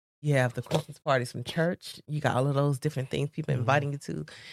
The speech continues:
Speaker 1: and you can say no. You can say, "No, I don't wanna go." You know, "I don't
Speaker 2: Mm-hmm.
Speaker 1: wanna be bothered with people." You could just be bothered with people when you're ready in your space, you know?
Speaker 2: Talking on that subject, so what we was just doing just now was bickering. Don't be bickering in front of your in-laws either.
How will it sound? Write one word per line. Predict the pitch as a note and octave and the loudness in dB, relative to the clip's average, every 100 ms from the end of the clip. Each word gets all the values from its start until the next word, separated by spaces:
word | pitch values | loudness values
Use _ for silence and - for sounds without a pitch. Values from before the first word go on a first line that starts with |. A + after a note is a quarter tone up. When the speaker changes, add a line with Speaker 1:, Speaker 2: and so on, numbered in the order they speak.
| - _ | -20 _
Speaker 1:
and | F3+ E3+ F3 | 4 4 4
you | E4 | 2
can | D4+ | 0
say | - E4 | 2 0
no. | D#4 F4+ C#4+ A2+ A#2 C3 | 2 2 4 4 0 -2
You | G#3 | -4
can | A#3+ | -4
say, | - A#3 | -2 -2
"No, | G#3+ A#3+ | 0 0
I | A#3 | -2
don't | A#3+ | -4
wanna | C#4+ E4 | -4 -2
go." | E3+ B2+ A#2 A#2+ _ _ _ _ _ _ _ | 0 0 0 -6 _ _ _ _ _ _ _
You | F#3 | 0
know, | D3 E3 | 2 2
"I | |
don't | G#3 | 2
Speaker 2:
Mm-hmm. | A#3 | 0
Speaker 1:
wanna | C#4 | 0
be | A#3+ | 0
bothered | D3+ C#3+ C#3+ D3+ | 4 4 4 -2
with | F#3 | -4
people." | A#3 G3 F#3 - _ - _ _ _ | -8 -4 -6 -8 _ -20 _ _ _
You | E3+ | 2
could | F#3 | 2
just | F3 F3 | 2 0
be | D#3+ | -2
bothered | D#3 D3+ E3 D#3+ | 4 4 6 2
with | D#3 D#3 | 0 -4
people | G3 - C#3+ C#3+ _ - | -10 -2 -2 -2 _ -4
when | D#3+ | 0
you're | D3 C#3+ | 0 4
ready | E3 F3 D3+ | 6 6 2
in | C3+ | 0
your | D3 D#3 | 0 0
space, | - - - - - - D3+ | -2 -4 -4 -6 -16 -14 -2
you | D3+ | 2
know? | C3 C3 C#3+ | 2 2 4
Speaker 2:
Talking | C3+ B2 A#2 | 4 4 6
on | A2+ | 6
that | A2+ A2 | 8 8
subject, | C3+ A#2 G2+ | 6 6 2
so | - G#2 | 2 4
what | G2+ A2 | 8 8
we | A#2+ | 10
was | A#2+ | 8
just | - A#2 G#2 | 8 6 8
doing | A2 G#2+ | 6 8
just | G#2 | 6
now | A#2 A2+ | 6 4
was | G2 F#2+ | 2 6
bickering. | B2+ - F#2+ F2 - - _ G2 | 6 6 0 0 -4 -18 _ 4
Don't | A#2 | 6
be | C3 | 8
bickering | A2+ C#3+ C3 A2 | 8 6 6 4
in | A2 | 6
front | A#2 G#2+ | 6 6
of | |
your | G#2 | 6
in-laws | A2 A2+ A2 G#2 A2+ | 4 6 8 8 6
either. | A2+ F#2+ | 4 2